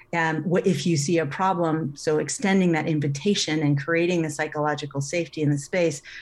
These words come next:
those forms of structured communication so that it happens reliably every time can be, uh, critically helpful.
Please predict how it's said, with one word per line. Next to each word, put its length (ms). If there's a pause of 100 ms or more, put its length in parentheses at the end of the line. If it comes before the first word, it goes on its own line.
(120)
those 240
forms 200
of 80
structured 460
communication 720
so 160
that 120
it 80
happens 360
reliably 720
every 220
time 480 (320)
can 200
be, 380
uh, 220 (260)
critically 440
helpful. 520